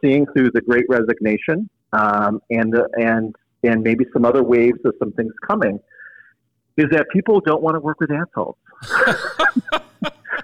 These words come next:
Right? And so we're seeing it across the board. And I, you know, I tell you, I, I've seen this for years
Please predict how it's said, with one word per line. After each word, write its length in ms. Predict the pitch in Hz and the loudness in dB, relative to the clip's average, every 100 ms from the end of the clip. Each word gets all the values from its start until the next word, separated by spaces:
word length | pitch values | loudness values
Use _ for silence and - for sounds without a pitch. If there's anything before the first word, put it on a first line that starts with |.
| - - | -12 -2
Right? 340 | 127 147 208 - | 2 4 2 2
And 280 | 147 143 135 - | 0 0 -4 0
so 400 | 147 135 127 131 - _ _ _ _ _ | 4 4 4 2 -4 _ _ _ _ _
we're 300 | - - 147 160 - | -12 0 2 2 2
seeing 220 | 185 175 | 2 4
it 100 | 175 | 2
across 300 | 160 - 147 - - | 0 0 -2 -2 -6
the 60 | |
board. 320 | - 220 202 123 | -2 2 2 2
And 120 | 131 | 0
I, 100 | 156 | 2
you 120 | 175 | 2
know, 160 | 202 175 | 4 2
I 120 | 156 156 | 0 -2
tell 120 | - 262 | -2 0
you, 100 | 117 | 0
I, 220 | 123 139 - | 2 0 2
I've 140 | 143 143 - | 0 -2 -4
seen 140 | 180 | -4
this 100 | 160 - | -4 -6
for 100 | - | -6
years 260 | 131 143 | -2 -2